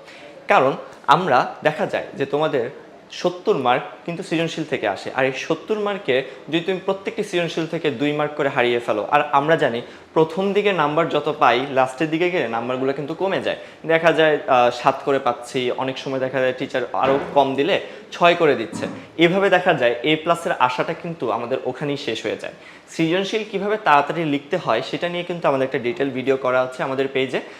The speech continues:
কিন্তু এখন আমি কথা বলবো একটা সৃজনশীল তুমি কিভাবে লিখতে পারো এবং কিভাবে লিখলে তুমি সর্বোচ্চ সংখ্যক নম্বর পেতে পারো।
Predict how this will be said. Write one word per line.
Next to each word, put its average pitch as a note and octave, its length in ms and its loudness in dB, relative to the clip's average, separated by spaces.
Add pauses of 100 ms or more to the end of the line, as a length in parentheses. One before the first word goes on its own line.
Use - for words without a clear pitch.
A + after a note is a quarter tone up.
(180)
কিন্তু G3+ 520 -2
এখন C#3+ 280 -2
আমি G3 200 0
কথা D3+ 220 0
বলবো B2 340 -2
একটা - 200 -8
সৃজনশীল E3+ 800 -2
তুমি C3+ 140 -4
কিভাবে E3+ 540 -4
লিখতে D3+ 300 -2
পারো E3 280 2 (300)
এবং D3+ 180 0 (100)
কিভাবে G3 340 2
লিখলে C#3 500 2
তুমি C#3 220 -6
সর্বোচ্চ F3 600 -2
সংখ্যক E3 400 -4
নম্বর B2+ 280 2
পেতে C3 220 0
পারো। G2+ 200 0